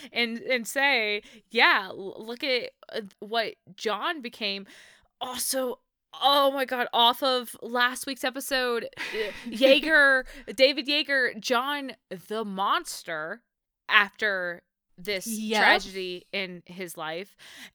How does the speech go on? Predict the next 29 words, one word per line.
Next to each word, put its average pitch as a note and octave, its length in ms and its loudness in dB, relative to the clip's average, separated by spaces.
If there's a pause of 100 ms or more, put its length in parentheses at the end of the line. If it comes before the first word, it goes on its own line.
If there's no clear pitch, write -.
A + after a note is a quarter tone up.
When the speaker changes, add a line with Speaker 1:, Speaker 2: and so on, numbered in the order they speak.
Speaker 1:
And A#3 200 -4
then A#3 280 -6
look B3 180 -6
at A#3+ 140 -2
Mary A#3+ 680 -6
now. G#3 720 0 (380)
Mary, B3 800 -2
who A3+ 400 -8 (100)
was, G#3+ 360 -12 (240)
uh, - 260 -14 (480)
Speaker 2:
Risen C4 280 4
Speaker 1:
has A#3+ 100 -2
Speaker 2:
from C#4+ 140 8
Speaker 1:
had B3 100 6
Speaker 2:
the G#3 80 2
Speaker 1:
her G3+ 60 8
Speaker 2:
ashes, F4 280 10 (200)
like C4 80 0 (120)
Speaker 1:
entire, A3+ 500 0
yeah, C#4+ 520 -4
well, D#4+ 260 -4
who D4+ 160 -4
has E4 260 -2 (580)
had D#4+ 380 -4
her E4 440 -4
entire C#4 460 -4
life B3 320 -6 (120)
also A#3 340 -2
uprooted, G#3 800 -8